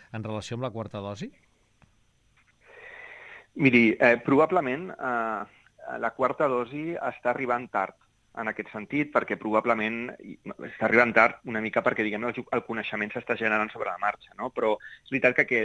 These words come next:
Speaker 2: aquesta onada, el pic de la onada, l'estem, l'estem vi-, vivint ja i, diguem, les infeccions ja s'han produït. Això no significa que si hi ha persones que no s'han infectat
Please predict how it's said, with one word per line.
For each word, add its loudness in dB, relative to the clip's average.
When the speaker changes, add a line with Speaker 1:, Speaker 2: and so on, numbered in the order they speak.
Speaker 2:
aquesta -4
onada, -2
el -4
pic -10
de -2
la 0
onada, -2
l'estem, -8
l'estem -8
vi-, -2
vivint -10
ja 6
i, -2
diguem, -8
les -10
infeccions -10
ja -12
s'han -8
produït. -10
Això -4
no 0
significa 0
que 0
si -6
hi 4
ha 0
persones -2
que 2
no 2
s'han -4
infectat 4